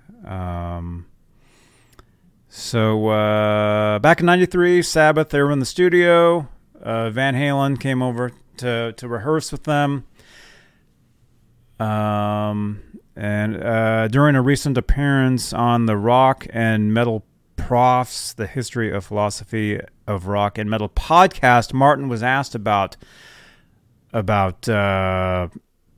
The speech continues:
uh, announced plans to reissue the Sabbath albums he recorded with the band between nineteen eighty-seven and nineteen ninety-five.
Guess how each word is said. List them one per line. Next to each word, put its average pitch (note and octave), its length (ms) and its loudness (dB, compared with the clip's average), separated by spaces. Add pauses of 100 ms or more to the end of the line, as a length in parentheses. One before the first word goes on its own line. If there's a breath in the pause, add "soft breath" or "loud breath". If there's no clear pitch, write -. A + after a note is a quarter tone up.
(540)
uh, G#2 540 -2
announced A#2+ 480 2 (720)
plans D3 640 2
to C3 120 -2
reissue C3 540 2
the G#2+ 80 0
Sabbath A#2 420 2
albums D3 520 4
he C3 60 -2
recorded A#2 500 0
with G#2 180 -8
the G#2 60 -10
band G2 500 -4 (840)
between - 280 0
nineteen A2+ 280 -2
eighty-seven B2 600 0
and A2+ 160 -4
nineteen A2 300 -6
ninety-five. D#3 840 0